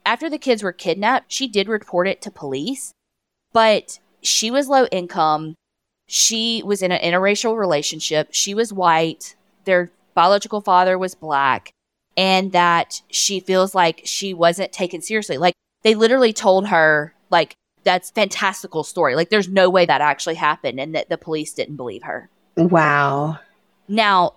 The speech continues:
Speaker 1: you know, it is a little weird. Like, there was documentation showing that she really did, like, file a report looking for them.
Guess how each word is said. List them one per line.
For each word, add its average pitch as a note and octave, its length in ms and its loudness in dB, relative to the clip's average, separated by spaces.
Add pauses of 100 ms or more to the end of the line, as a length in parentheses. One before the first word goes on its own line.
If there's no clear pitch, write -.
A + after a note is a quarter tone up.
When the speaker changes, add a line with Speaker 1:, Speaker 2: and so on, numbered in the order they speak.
Speaker 1:
you A3 100 -6
know, F3 200 0 (460)
it A#3 240 4
is C4 200 2
a D#4 60 -2
little C4+ 220 2
weird. A#3+ 220 0
Like, F#3+ 200 0
there B3+ 120 4
was G#3+ 260 2
documentation G3 800 -2
showing F3 400 -2
that D#3+ 140 -4
she G3 240 -4
really F#3 260 -2
did, F3 220 0
like, D3 220 2
file E3+ 200 4
a D#3+ 60 0
report D3+ 420 0
looking E3+ 320 -10
for A3+ 140 -2
them. A#3+ 380 4